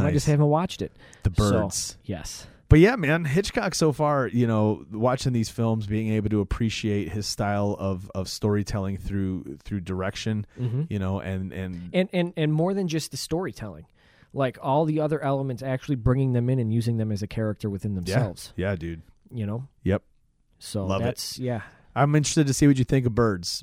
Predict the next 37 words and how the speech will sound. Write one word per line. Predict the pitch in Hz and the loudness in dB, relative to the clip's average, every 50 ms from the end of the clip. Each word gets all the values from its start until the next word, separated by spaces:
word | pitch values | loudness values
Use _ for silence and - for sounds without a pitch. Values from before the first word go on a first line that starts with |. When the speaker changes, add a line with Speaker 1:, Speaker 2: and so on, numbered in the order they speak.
| - | -8
Speaker 2:
of | - 98 95 | -6 -6 -4
The | 98 | -2
Birds. | 95 90 101 98 92 85 - - - _ _ _ _ _ _ _ _ _ _ - | 0 0 2 2 0 -2 -4 -10 -14 _ _ _ _ _ _ _ _ _ _ -4
Speaker 1:
Good. | - 151 | 0 0
Speaker 2:
Um, | 107 104 101 101 101 98 98 90 - - | 2 2 0 -2 -4 -6 -8 -10 -12 -6
Speaker 1:
'Cause | 139 143 | -4 -4
you've | 143 135 | -4 -2
seen | - - 202 160 113 | -2 -2 -2 -2 -2
it, | 98 | -4
obviously, | 92 85 82 - 82 82 - 92 85 | -8 -12 -12 -14 -16 -16 -14 -14 -12
right? | 87 101 127 - | -12 -12 -10 -8
Speaker 2:
Yeah. | 107 107 95 82 - - | -8 -8 -8 -8 -8 -8
Speaker 1:
Okay. | 120 117 - 101 | -8 -6 -2 -2
Speaker 2:
Yeah. | 95 87 85 - - - | -2 -2 -2 -4 -6 -6
Yeah. | - 98 | -4 -2
Speaker 1:
Okay. | 92 82 85 | -2 -2 -2
Speaker 2:
I | |
actually | 107 - - 151 | -2 0 0 4
talked | - 156 139 - | 4 4 4 4
about | 143 123 131 127 123 | 2 2 2 2 2
it | 123 110 | 2 0
for | - 120 104 | -2 -4 -4
Silence | - 120 113 113 107 - | -2 -2 -2 -2 -2 -4
Your | - - | -6 -4
Phones. | - 110 104 95 92 87 82 - - - _ _ - - | -2 0 0 0 0 -2 -4 -8 -10 -14 _ _ -18 -6
Speaker 1:
Oh. | - 175 208 233 180 110 | -2 0 2 2 2 2
Speaker 2:
So, | 92 - 113 101 | 2 2 2 2
yeah. | 98 98 95 90 85 - - - - - | 2 2 2 0 -2 -6 -10 -16 -10 -6
Speaker 1:
Oh, | 143 131 | -4 -4
I'm | 120 - | -4 -4
sorry. | - - 95 90 110 | -6 -6 -4 0 0
Speaker 2:
Yeah, | 104 | 0
yeah. | 101 101 - - | 0 0 -2 0
No, | 135 208 190 | 2 2 4
no, | 127 | 4
no, | 120 151 214 175 110 | 6 6 4 4 2
dude. | 101 95 135 139 117 87 78 | 2 2 2 2 2 0 -4